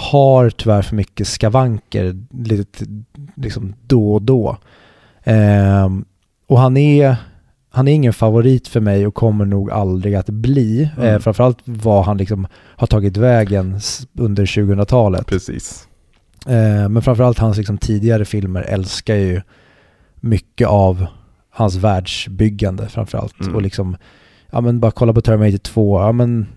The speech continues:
Speaker 1: där kanske jag kan bli lite arg på honom att han inte valde en teknik som kanske skulle åldras bättre när han gjorde T tusen.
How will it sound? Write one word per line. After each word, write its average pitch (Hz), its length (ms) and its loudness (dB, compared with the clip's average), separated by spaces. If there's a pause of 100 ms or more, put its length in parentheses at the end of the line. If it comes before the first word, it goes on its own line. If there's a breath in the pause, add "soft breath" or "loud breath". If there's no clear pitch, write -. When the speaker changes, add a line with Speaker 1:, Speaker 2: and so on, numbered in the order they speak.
(120)
Speaker 1:
där 123 300 0
kanske 131 280 0
jag 123 200 0
kan 120 160 0
bli 113 140 2
lite 104 480 -4
arg 101 220 0
på - 180 -2
honom 107 180 0
att 104 120 0
han 110 120 2
inte 107 340 0
valde 104 400 2
en 104 220 0 (520 soft breath)
teknik 110 360 0
som 107 140 -6
kanske 104 220 -2
skulle 107 160 -4
åldras 107 380 0
bättre 101 400 -2
när 104 60 2
han 107 80 4
gjorde 104 140 2
T 110 220 0
tusen. 110 720 0